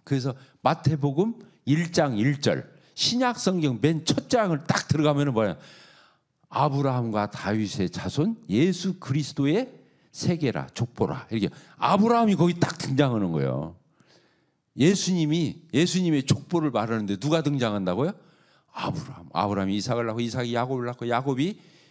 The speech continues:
그다음에 유다와 그 열두, 그, 그 형제간들을 낳고 이렇게 쭉 나가는 거예요. 아브라함. 아브라함이 복의 근원이 됐잖아요. 그래서 지금은 이스라엘 백성들은 육신의 혈통으로서 아브라함의 자손이잖아요. 지금 우리는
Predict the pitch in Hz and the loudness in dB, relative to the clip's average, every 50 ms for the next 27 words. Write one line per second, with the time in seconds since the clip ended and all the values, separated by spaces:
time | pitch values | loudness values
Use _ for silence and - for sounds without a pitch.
0 | _ _ _ _ _ - 120 107 101 98 113 131 - 147 135 120 107 101 98 - | _ _ _ _ _ -2 -2 0 0 0 0 2 2 2 2 2 2 0 -2 -2
1 | 113 104 113 135 143 139 131 120 104 87 - - _ _ _ - 104 104 98 - | -2 0 0 0 0 -2 -4 -4 -4 -4 -6 -12 _ _ _ -6 -4 -2 -2 -4
2 | - - - _ - - 92 92 87 82 76 82 90 160 190 190 185 147 117 92 | -6 -10 -16 _ -14 -8 -4 -4 -4 -4 -4 -4 -4 -4 -2 -2 -2 -2 -2 -4
3 | - - - 92 104 95 87 82 85 78 78 82 - - 104 107 - - - - | -4 -6 -8 -6 -6 -4 -4 -2 -2 -2 -2 -4 -4 -6 -6 -6 -6 -6 -8 -6
4 | - 117 - - - - 87 95 87 78 71 69 - - 110 120 117 95 82 71 | -6 -6 -6 -4 -6 -4 -4 -4 -4 -4 -4 -4 -4 -2 -2 0 0 0 -2 -2
5 | 64 - - - - - - - _ - 170 170 139 139 143 135 117 113 113 107 | -4 -10 -16 -20 -20 -20 -20 -18 _ -4 -2 -2 0 0 -2 -2 -2 -2 -4 -4
6 | 101 - - 123 123 113 110 - - - 101 101 90 82 80 76 71 73 69 - | -4 -2 -4 -2 -2 -2 -4 -6 -6 -6 -6 -4 -4 -6 -8 -10 -12 -14 -14 -12
7 | - 65 64 - - - _ _ _ _ _ _ _ _ _ _ _ _ _ _ | -12 -12 -12 -14 -16 -20 _ _ _ _ _ _ _ _ _ _ _ _ _ _
8 | _ _ _ _ _ _ _ - - 180 180 - - - - 220 185 220 208 226 | _ _ _ _ _ _ _ -2 -2 -2 -2 0 0 2 2 4 4 4 4 4
9 | 262 262 262 - - - - _ _ _ _ _ _ _ _ _ 135 170 185 180 | 2 2 -2 -8 -16 -20 -20 _ _ _ _ _ _ _ _ _ 0 0 2 2
10 | 202 226 202 208 185 151 131 156 156 - 180 180 170 160 160 151 135 127 160 190 | 2 4 4 4 4 4 2 2 2 2 0 0 2 2 2 0 2 0 0 0
11 | 190 - - 220 214 202 185 180 180 220 220 220 - 208 202 175 156 151 - - | 0 -2 -2 0 0 0 0 2 2 0 0 -2 -2 -2 0 0 0 0 0 0
12 | 147 151 151 147 135 123 - - 123 117 - - 110 104 95 92 92 - - - | 0 0 0 0 -2 -2 -2 -2 -4 -2 -2 -2 -2 -2 -2 -4 -2 -2 -2 0
13 | 190 170 185 160 131 123 139 147 139 131 151 151 113 - | 0 2 0 2 2 2 2 2 2 4 2 2 0 -2